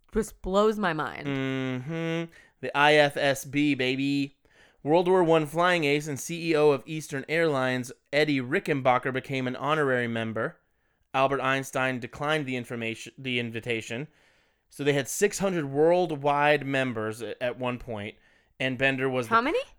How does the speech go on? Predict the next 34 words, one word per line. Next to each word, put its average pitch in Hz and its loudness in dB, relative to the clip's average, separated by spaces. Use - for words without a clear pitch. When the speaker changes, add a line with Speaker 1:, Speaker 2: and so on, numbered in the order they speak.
Speaker 2:
six - -8
hundred. 127 -4
Speaker 1:
Oh, 170 -8
I - -10
thought 175 -12
you 160 -10
said - -20
sixteen 180 -10
hundred. 131 -10
That's - -10
still 349 0
a - 4
lot. 208 10
Speaker 2:
Six 240 4
hundred 214 6
is - -2
still 214 6
pretty 165 0
Speaker 1:
Still, 131 4
Speaker 2:
nice. 113 0
Speaker 1:
still 190 0
a - 2
fucking 147 -8
lot. 143 -6
Speaker 2:
I 123 -8
mean, 127 -4
come 160 -8
on, 127 -4
give 131 -4
my 143 -4
guy 139 -2
some 123 -12
credit 131 -6
here. 107 -10